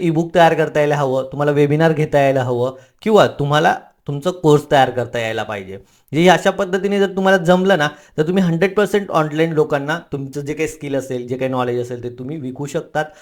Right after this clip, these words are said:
आणि त्या बदल्यात तुम्ही पैसा घेऊ शकतात. तर हे सुद्धा तुम्ही इतकं सोपं आहे ना,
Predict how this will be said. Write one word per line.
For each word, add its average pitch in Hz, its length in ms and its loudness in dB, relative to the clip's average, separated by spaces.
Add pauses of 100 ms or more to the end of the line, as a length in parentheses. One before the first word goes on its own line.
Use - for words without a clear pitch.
(180)
आणि 117 180 -2
त्या 123 160 2
बदल्यात 117 300 -2
तुम्ही 139 340 -10 (140)
पैसा 107 340 -4 (260)
घेऊ 110 260 -4
शकतात. 98 360 -10 (320)
तर 170 40 4
हे 196 160 4
सुद्धा 196 280 -2
तुम्ही 190 260 -2 (580)
इतकं 165 260 -2
सोपं 196 360 2
आहे 151 260 4
ना, 123 160 -4